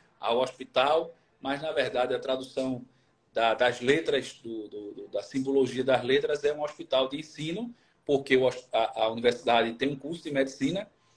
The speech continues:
terceiro melhor curso de medicina do Brasil, tá aqui em Campina Grande, é, e aí tem mais de mil e duzentos alunos, e aí necessitava de um hospital, escola,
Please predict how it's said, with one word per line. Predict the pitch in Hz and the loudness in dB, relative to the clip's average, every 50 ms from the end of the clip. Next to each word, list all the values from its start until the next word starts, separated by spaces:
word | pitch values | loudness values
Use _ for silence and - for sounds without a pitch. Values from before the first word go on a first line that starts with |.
| _ _ _ _ _ | _ _ _ _ _
terceiro | - 123 120 - 156 156 | -4 -2 0 2 2 2
melhor | 165 160 156 160 156 - | 4 4 4 4 4 2
curso | - 147 - | -2 -10 -10
de | - | -4
medicina | 147 143 139 131 - - 135 131 | 0 0 0 0 0 -2 -2 0
do | 135 | 2
Brasil, | 135 135 127 113 - 110 110 117 135 170 185 - | 4 4 4 4 2 0 -2 -2 -2 -2 -2 0
tá | - 117 | 0 0
aqui | 113 - 127 | 0 0 -2
em | 120 | -6
Campina | 120 123 120 117 120 120 120 | -4 -6 -6 -4 -2 -2 -2
Grande, | 110 - 113 117 135 143 - - - _ _ _ _ _ - _ _ - - - - | -2 -2 -2 -2 -2 -4 -6 -10 -20 _ _ _ _ _ -20 _ _ -20 -20 -12 -4
é, | 101 101 104 107 107 107 107 104 104 101 101 101 98 98 95 95 92 92 92 | 2 4 4 6 6 6 4 4 4 4 4 4 6 6 4 4 4 0 0
e | 98 110 120 | 2 4 4
aí | 120 131 135 | 4 4 2
tem | - 139 127 | 0 0 0
mais | 113 117 131 156 151 139 | 2 2 2 2 2 2
de | 135 | 0
mil | 127 123 131 151 | 0 0 0 0
e | |
duzentos | 156 135 117 - 127 131 131 - | -2 -4 -4 -2 -2 -2 0 2
alunos, | 127 113 107 107 113 127 151 160 - - - _ _ _ _ _ _ _ _ - | 2 2 2 2 0 -4 -4 -6 -8 -14 -20 _ _ _ _ _ _ _ _ 0
e | 143 160 | 2 4
aí | 160 165 | 4 2
necessitava | 175 180 175 - 180 175 - - - 151 156 160 165 160 | 0 -2 -2 -2 -2 -2 -2 0 2 2 2 2 0 -2
de | 160 | -4
um | 156 | -4
hospital, | 160 156 - - 170 - - 131 135 147 156 | -4 -4 -6 -10 -6 -2 2 4 4 4 2
escola, | 151 - - - 127 120 127 139 156 175 - | 0 -2 0 4 6 6 6 6 2 -2 -4